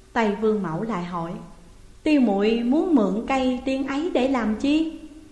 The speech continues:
Thánh Mẫu nói: nhân vì nay có sứ bên Yên Quốc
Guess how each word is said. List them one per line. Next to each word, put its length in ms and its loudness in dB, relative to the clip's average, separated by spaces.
Thánh 260 -4
Mẫu 200 -2
nói: 260 -6
nhân 380 0
vì 180 0
nay 380 -2
có 100 0
sứ 380 2
bên 240 4
Yên 260 0
Quốc 180 0